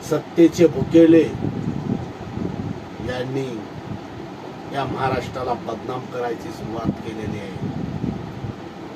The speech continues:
जसं छत्रपतींनी मराठी लोकांना, महाराष्ट्रातल्या लोकांना संघटित राहून हिंदुत्व शिकवलं, तसेच आमचे बाळासाहेबांनी पण संघटित राहून हिंदुत्व शिकवलं आणि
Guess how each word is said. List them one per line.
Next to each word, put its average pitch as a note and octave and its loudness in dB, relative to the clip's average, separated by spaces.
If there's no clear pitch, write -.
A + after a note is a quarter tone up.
जसं - 2
छत्रपतींनी E3+ 8
मराठी D#3+ 4
लोकांना, D3+ 2
महाराष्ट्रातल्या C#3 -2
लोकांना C#3 -2
संघटित - -2
राहून C3 0
हिंदुत्व - -6
शिकवलं, - -4
तसेच E3 6
आमचे D3 0
बाळासाहेबांनी B2+ 0
पण B2 -6
संघटित C#3+ 2
राहून - 2
हिंदुत्व - -2
शिकवलं - -2
आणि - 0